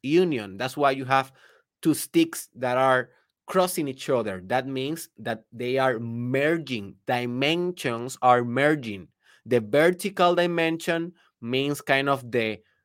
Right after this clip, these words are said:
spiritual dimension, and the horizontal dimension of the cross means, like, more like the human dimension, the ego dimension. So when Jesus is crucified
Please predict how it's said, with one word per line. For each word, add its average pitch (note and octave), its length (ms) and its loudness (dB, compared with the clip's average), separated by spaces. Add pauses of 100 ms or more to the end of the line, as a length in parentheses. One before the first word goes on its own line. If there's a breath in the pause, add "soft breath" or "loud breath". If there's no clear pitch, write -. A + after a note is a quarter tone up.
(880)
spiritual D#3 880 4
dimension, D3+ 720 0
and B2 220 -4
the A2 80 -4
horizontal D3+ 880 0
dimension A#2+ 580 -2
of A2 120 -4
the A2 100 -4
cross G3 500 2 (340 soft breath)
means, D3 380 -4
like, B2+ 180 0
more B2 380 0
like A2+ 300 -4
the G#2+ 80 -8
human D#3 680 0
dimension, G2+ 640 -2
the A2 140 -6 (100)
ego A2+ 460 -4 (640)
dimension. G#2+ 640 -4 (720)
So C3 320 2
when B2 320 -2 (640)
Jesus G3 500 2
is D3+ 160 0
crucified B2+ 1040 4